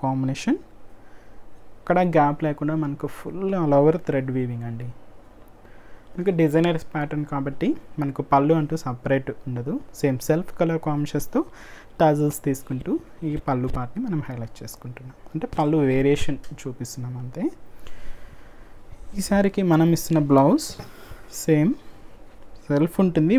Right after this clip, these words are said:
but, ఆ, all మల్టీ కలర్ కాంబినేషన్స్తో ప్రింట్ అండి ఇది. అంటే మనకు వేరే శారీస్ కూడా మ్యాచ్ అయ్యే విధంగా ఉంటుంది.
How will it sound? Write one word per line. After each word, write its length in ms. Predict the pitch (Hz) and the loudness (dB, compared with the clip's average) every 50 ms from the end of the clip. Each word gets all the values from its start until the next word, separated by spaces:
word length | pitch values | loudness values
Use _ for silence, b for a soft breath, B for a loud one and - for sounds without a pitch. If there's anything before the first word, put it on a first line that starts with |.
| 214 202 | 8 8
but, 280 | 190 196 - - 285 311 B B B B B B B B B B - | 6 6 6 2 0 0 B B B B B B B B B B 0
ఆ, 360 | - 170 156 165 160 165 175 190 | 4 8 10 12 12 12 12 12
all 120 | 214 214 - - | 10 8 4 4
మల్టీ 460 | 175 160 160 170 185 196 - - 247 | 8 10 10 10 8 6 6 6 6
కలర్ 300 | 233 - 214 208 202 196 | 8 10 10 10 10 8
కాంబినేషన్స్తో 840 | 190 - 180 175 175 175 170 165 - - 165 - - 240 240 247 208 | 6 6 6 6 8 6 4 4 2 0 0 4 8 10 12 12 10
ప్రింట్ 440 | 185 - - - 175 170 175 170 190 | 8 6 4 6 8 8 8 8 8
అండి 220 | 160 135 127 127 | 8 8 6 4
ఇది. 220 | 123 123 123 123 - | 2 0 -2 -2 -4
అంటే 180 | 147 139 - 143 | -6 -6 -4 -2
మనకు 300 | 139 135 135 - - 139 131 135 139 135 135 | -2 -2 -2 -2 0 -2 -2 0 -2 0 2
వేరే 180 | 135 135 143 139 | 4 4 4 4
శారీస్ 460 | - - 135 131 135 139 127 - - | 2 2 2 4 4 4 2 2 2
కూడా 180 | - 147 156 156 143 131 | 4 4 4 4 4 2
మ్యాచ్ 260 | 123 127 127 - - | 2 0 0 2 2
అయ్యే 120 | 143 139 135 135 | 4 4 4 4
విధంగా 320 | 131 135 131 131 139 147 143 135 131 | 2 2 0 0 0 0 0 0 0
ఉంటుంది. 440 | 123 123 120 120 120 131 180 302 | -2 -2 -4 -4 -2 0 0 0